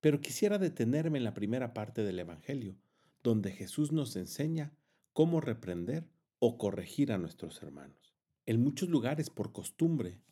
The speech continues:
por cultura o tradición, estamos acostumbrados que cuando corrijo al otro, se debe de demostrar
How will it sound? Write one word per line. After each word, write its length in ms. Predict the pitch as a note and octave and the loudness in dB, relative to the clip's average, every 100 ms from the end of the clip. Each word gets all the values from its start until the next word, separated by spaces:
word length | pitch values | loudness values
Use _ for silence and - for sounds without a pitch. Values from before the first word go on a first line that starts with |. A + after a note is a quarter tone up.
| _ | _
por 220 | - G2+ - | 0 0 0
cultura 560 | G2 - C#3 E3+ B2+ | -4 0 2 4 4
o 100 | F2+ | -2
tradición, 680 | - F#2 D#2+ D#2+ C3+ F#3 F#3+ _ _ _ | -6 -8 -8 -6 -6 -6 -8 _ _ _
estamos 420 | - A#2 D#3+ F#3+ F#3+ | -8 -2 0 2 0
acostumbrados 760 | - A2+ - A2 A#2 D3 C#3+ | -4 -4 -2 -2 0 -2 -4
que 120 | - | -6
cuando 360 | A#2 G2+ G2 F#2+ | -4 -2 -2 -4
corrijo 420 | G2+ F#2+ C#3 - | -4 -4 -6 -4
al 140 | G2 A2 | -2 -2
otro, 280 | A#2+ E3+ - _ _ | -4 -8 -10 _ _
se 260 | - - A2 | -10 0 0
debe 280 | A#2 C#3+ D3+ | 2 0 0
de 100 | A2+ | -2
demostrar 640 | F#2+ F#2 E2+ - C3+ E3 | -4 -6 -8 -6 -6 -8